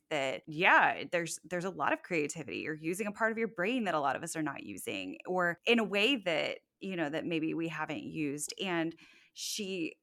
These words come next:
came back to me and she's like, "You know, I really thought about that for a while." And she had talked to other people who had said,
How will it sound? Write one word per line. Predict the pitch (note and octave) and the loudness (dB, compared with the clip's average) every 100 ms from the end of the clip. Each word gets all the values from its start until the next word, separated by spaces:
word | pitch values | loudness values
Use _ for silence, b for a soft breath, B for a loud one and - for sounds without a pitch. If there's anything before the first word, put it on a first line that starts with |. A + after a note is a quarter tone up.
| - | -14
came | G3 F3+ | -6 0
back | E3+ C#4 - | 0 0 -6
to | |
me | F#3+ | -6
and | E3+ | -6
she's | D#3+ F3+ | -6 -8
like, | F3+ F3+ | -10 -8
"You | G3 | -6
know, | G3 | -4
I | G3+ | -4
really | D#3+ C#3+ C#3+ | -6 -6 -6
thought | - B3 E4+ | -4 -2 0
about | - - | -2 0
that | G2+ - | -2 -2
for | - D3 | -6 -8
a | |
while." | C#3 - G#2+ G#2+ | -6 -4 -2 -2
And | B2 C#3+ D#3 | -4 -6 -8
she | - F3 | -6 -6
had | F3 | -6
talked | E3+ D#3 D#3+ | 0 0 0
to | - | -4
other | F3+ F3+ | -4 -6
people | - C4+ - D#3 F3+ | -10 -14 -10 -10 -10
who | |
had | F3 - | -12 -12
said, | G3+ | -16